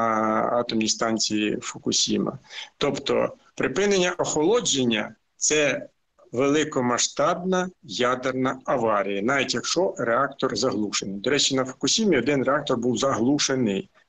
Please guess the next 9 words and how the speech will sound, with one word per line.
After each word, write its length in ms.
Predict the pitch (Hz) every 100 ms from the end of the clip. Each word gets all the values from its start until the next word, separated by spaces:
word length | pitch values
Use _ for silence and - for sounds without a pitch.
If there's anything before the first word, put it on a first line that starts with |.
| -
але 200 | 113 117
він 180 | 151 135
вибухнув 540 | 120 110 110 - 110
все 240 | 110 -
рівно, 320 | 110 107 110 104
тому 240 | - 117
що 260 | - 120 113 -
процес 540 | 139 139 156 - - - -
радіолізу, 960 | 135 139 113 131 147 208 180 113 107